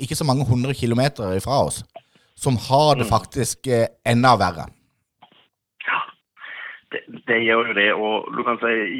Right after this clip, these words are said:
Speaker 2: givergleden, eh, å donere, om det er kontant, eller om det er i form av ting som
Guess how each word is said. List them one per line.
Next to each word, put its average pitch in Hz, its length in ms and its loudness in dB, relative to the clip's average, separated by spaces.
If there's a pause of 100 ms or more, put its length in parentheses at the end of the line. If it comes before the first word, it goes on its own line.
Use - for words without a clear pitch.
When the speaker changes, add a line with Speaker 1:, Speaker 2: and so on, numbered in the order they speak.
Speaker 2:
givergleden, 123 840 0 (160)
eh, 107 340 -4 (880)
å 120 80 -6
donere, 117 480 0
om 113 220 -6
det 117 180 0
er 104 160 -6
kontant, 113 400 -6 (400)
eller 113 220 -2
om 107 240 -8
det 107 100 -4
er 107 320 -2
i 110 140 -6 (100)
form 110 400 -6
av 98 480 -4
ting 113 240 -8
som 104 240 -10